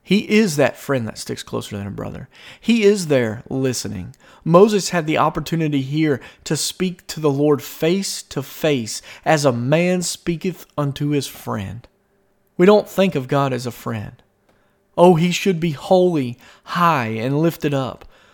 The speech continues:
But we need to talk to Him as if He's a friend, because He is. When's the last time you went to Him with something? Instead of going to an earthly friend,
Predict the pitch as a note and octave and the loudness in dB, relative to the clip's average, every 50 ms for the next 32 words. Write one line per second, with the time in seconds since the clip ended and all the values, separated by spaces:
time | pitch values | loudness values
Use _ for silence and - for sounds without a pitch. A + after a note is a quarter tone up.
0 | _ _ _ - E3+ D#3 F#3+ G3 G3+ G3+ G3+ G3 E3+ - - C#3 - - F3+ F3+ | _ _ _ 0 2 4 4 4 4 4 2 0 -2 -6 -10 -12 -4 0 0 0
1 | F3 - - C#3 C3 C3 C#3+ C3+ C3 C3 - C3+ C#3+ C3 B2+ - _ E3 E3+ E3+ | 0 -2 -6 -6 -2 -2 -2 -2 -2 -4 -4 -4 -4 -4 -6 -6 _ 0 0 0
2 | E3 E3 - - _ _ _ - D#3+ D3+ C3+ C3+ C3+ - - - - A#2 G#2 E2+ | 0 -4 -12 -18 _ _ _ -4 -2 -2 -2 -2 -6 -6 -8 -10 -8 -8 -8 -8
3 | F#2 A2+ - _ _ _ _ - E3+ - - E3 C#3+ D3 C#3+ C#3+ C3 B2 A#2 G#2 | -10 -14 -18 _ _ _ _ -6 -2 2 2 2 2 2 0 0 -2 -2 -4 -6
4 | G#2+ - - - - - - _ _ _ _ _ _ _ _ _ _ _ _ _ | -10 -14 -18 -20 -20 -20 -20 _ _ _ _ _ _ _ _ _ _ _ _ _
5 | _ _ _ _ - F3 G3 G3+ F3+ F#3 F#3 F3 D#3+ - - E3 E3 D#3 D3+ D3 | _ _ _ _ 4 4 4 6 6 4 2 2 0 0 -2 -2 -2 0 -2 -2
6 | D3 D3+ D#3 D3+ D3 - C3+ C3+ C#3+ D3 C#3+ B2+ A2 G#2 - - - - - - | -2 -2 -2 -4 -4 -6 -6 -4 -4 -4 -4 -4 -8 -8 -10 -10 -12 -12 -12 -14
7 | - - - C#3+ - _ _ _ _ D3+ D3 C#3+ - D#3+ D#3 D3+ C#3 C#3+ C#3 D#3 | -16 -16 -16 -18 -20 _ _ _ _ -4 -4 0 2 2 2 2 2 2 2 4
8 | E3 F3 F3 E3 C#3+ C3+ B2+ - D#3 D3+ D3 C3 G#2+ A#2 C3 C3 - D3 D3 C3+ | 4 4 4 2 0 -2 -2 0 2 4 4 4 2 0 -2 -2 -2 -2 -2 -2
9 | - - A#2+ A2 - - - G2 F#2+ F#2 - - | -4 -8 -10 -10 -10 -12 -12 -12 -12 -12 -14 -16